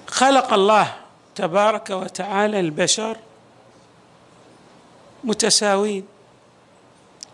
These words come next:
بمعنى لم يمز،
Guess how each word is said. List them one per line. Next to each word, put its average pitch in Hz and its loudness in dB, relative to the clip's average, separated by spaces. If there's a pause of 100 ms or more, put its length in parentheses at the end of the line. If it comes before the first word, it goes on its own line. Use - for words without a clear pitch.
بمعنى 190 2 (2250)
لم 233 0
يمز، 180 0